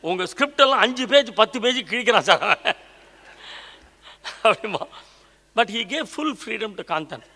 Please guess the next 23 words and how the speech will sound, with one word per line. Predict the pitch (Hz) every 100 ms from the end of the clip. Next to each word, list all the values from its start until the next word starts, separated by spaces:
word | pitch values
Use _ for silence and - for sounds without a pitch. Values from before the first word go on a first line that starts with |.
| _ _ _ _
அவனுக்கு | - 214 233
அந்த | 175 160
கான்ஃபிடன்ஸ் | 233 370 320 226
இருந்தது. | - 175 160 147 120 -
ஸ்கிரிப்ட் | - 262 - -
எழுதி | 208 254 262
காந்தன் | 190 233 226 185
கையில | 175 160 165
கொடுத்தா | 175 220 254 - - _ _ _
நல்ல | - 196 247
செட்டு | 220 196 196
போட்டு | 165 160 160
நல்ல | 233 156 202
மியூசிக் | 196 175 208 208 147
போட்டு | 156 139 233 - _ _ -
அது | 147
நல்லபடியா | 147 165 247 208 226
மேடைக்கு | 202 175 220 -
வரும்ன்ற | 151 151 196 208
ஒரு | 165 131
நம்பிக்கை | 127 170 220 190 156
இருந்தது | 120 120
அவனுக்கு. | 117 - - 160